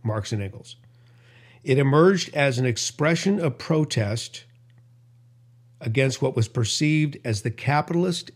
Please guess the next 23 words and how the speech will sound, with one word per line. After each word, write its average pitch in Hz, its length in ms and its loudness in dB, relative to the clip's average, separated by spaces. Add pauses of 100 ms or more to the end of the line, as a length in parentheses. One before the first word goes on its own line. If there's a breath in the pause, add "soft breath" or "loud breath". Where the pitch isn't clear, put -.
(140)
exploitation 123 1080 -2 (280)
of 110 140 -2
labor 110 580 2 (580 soft breath)
and 120 100 -2
as 110 140 0
a 110 60 -2
focal 160 480 0
point 113 460 -2 (100)
for - 140 -8
the 107 120 -2
development 127 680 -2 (160)
of 95 120 -4
measures 117 480 0
to 107 180 -6
improve 113 600 -4 (120)
the 120 80 -4
human 110 540 -2 (120)
condition. 101 580 -6 (1500 soft breath)
Social 185 500 -2
justice 117 840 -4 (720)
is 110 180 -2
an 117 100 2
expression 151 880 -2